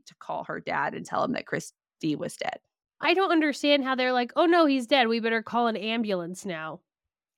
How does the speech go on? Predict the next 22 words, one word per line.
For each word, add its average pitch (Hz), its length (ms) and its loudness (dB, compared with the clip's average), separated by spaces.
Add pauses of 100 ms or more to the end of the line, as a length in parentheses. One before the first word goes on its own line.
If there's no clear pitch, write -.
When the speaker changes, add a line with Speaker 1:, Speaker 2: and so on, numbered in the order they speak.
Speaker 1:
Well, 247 160 2
he 269 140 2
was 269 120 0
Speaker 2:
That 240 60 4
Speaker 1:
unconscious. 214 920 0 (600)
So 254 160 -6
they 254 160 2
didn't 269 200 0
think 247 140 0
Speaker 2:
Okay. - 20 -8
Speaker 1:
he 226 100 -4
was 185 140 -8
dead 175 240 -2
at - 120 -12
first. - 360 -12
They - 80 -8
were - 80 -8
like, - 180 -8
"Oh, 180 320 4
you 190 140 -4
know, 180 140 -2
he, 185 220 -12